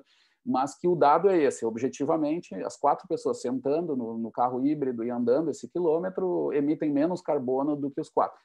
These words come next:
E o, a tecnologia tá melhorando, esse artigo do Minetti foi, eu acho que faz uns cinco anos já que ele publicou e tal, e aí ele lançou, e imaginem o boom que deu, né? Foi na, na American Scientist, saiu, saiu nas maiores revistas, assim, análise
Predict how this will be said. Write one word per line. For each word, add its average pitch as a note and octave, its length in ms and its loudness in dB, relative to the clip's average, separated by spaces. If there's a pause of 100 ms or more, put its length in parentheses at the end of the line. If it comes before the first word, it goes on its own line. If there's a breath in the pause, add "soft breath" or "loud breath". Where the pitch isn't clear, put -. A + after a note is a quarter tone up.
(100)
E A#3+ 240 -2
o, A#3+ 220 0
a D#3+ 60 0
tecnologia D3 480 2
tá F3+ 100 0
melhorando, F#3 500 4
esse - 140 -6
artigo C3 320 -4
do C3+ 100 0
Minetti C3 400 -2
foi, C#3+ 460 -2 (300)
eu A2+ 80 -4
acho A2+ 160 -8
que - 60 -20
faz B2 200 -4
uns A#2+ 160 -10
cinco C3+ 300 -2
anos B2 240 -2
já A2+ 120 -6
que A#2 120 -10
ele A2+ 100 -4
publicou B2+ 580 -4
e C3+ 80 -4
tal, B2 360 -4 (580 soft breath)
e D#3+ 140 0
aí G#3 160 2
ele F#3 100 4
lançou, G3+ 480 4
e G#3 60 -2
imaginem C#3 500 0
o F3 80 0
boom C3+ 260 0
que - 120 -12
deu, C#3+ 320 0
né? A#2 280 -4 (300)
Foi B2+ 260 0
na, D3+ 300 -2
na A#2 160 -2
American B2+ 500 -2
Scientist, A#2+ 760 -4
saiu, A2 600 -2
saiu B2 380 -4
nas F3+ 160 -4
maiores D3+ 320 -2
revistas, C#3 580 -2
assim, G#2+ 240 -8
análise B2+ 560 -2